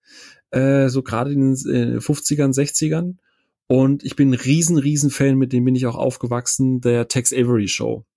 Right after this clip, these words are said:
äh, beziehungsweise von dieser ganzen Tex Avery Klamottenkiste. Das kann man jetzt finden, wie man möchte.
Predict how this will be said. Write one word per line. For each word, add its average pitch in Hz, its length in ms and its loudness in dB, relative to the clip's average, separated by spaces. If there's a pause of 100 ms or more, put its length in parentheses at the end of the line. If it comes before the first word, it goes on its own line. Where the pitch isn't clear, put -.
äh, 107 200 -2
beziehungsweise 113 440 -2
von 120 140 0
dieser 113 140 0
ganzen 117 400 0
Tex - 260 -4
Avery 117 380 2
Klamottenkiste. 117 840 -2
Das 101 160 -4
kann 110 140 -4
man 110 100 0
jetzt - 400 -2
finden, 151 420 0
wie 143 80 6
man 135 200 2
möchte. 196 480 0